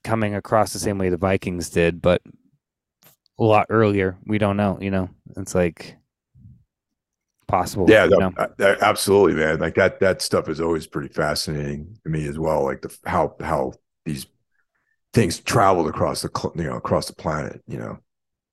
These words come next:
Speaker 1: Yeah. It's one of those, one of those mysteries, like, why are the same type of, um, why are there pyramids in Mexico and Egypt? You know what I mean? Like, you just have these, like, these, like, mysteries that I don't think we'll <laughs> ever really know, you know? <laughs>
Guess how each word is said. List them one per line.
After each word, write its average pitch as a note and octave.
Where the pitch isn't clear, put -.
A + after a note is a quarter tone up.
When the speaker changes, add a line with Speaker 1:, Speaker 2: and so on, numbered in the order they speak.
Speaker 1:
Yeah. F#2
It's A#2
one D#3+
of -
those, B2+
one C#3
of C#3+
those A#2+
mysteries, A#2+
like, G2+
why A2
are G#2+
the G#2
same G#2+
type G2+
of, G2+
um, G2
why A2+
are A2
there G#2
pyramids G#2+
in G2+
Mexico G2
and G2
Egypt? G#2+
You B2+
know C3
what B2
I B2
mean? B2+
Like, A#2
you A#2+
just A2
have A#2+
these, A2+
like, G#2+
these, G#2+
like, G2+
mysteries G2+
that F#2+
I F#2
don't F#2+
think -
we'll A2
<laughs> -
ever A2
really A2+
know, A#2+
you D3
know? A#2
<laughs> D#3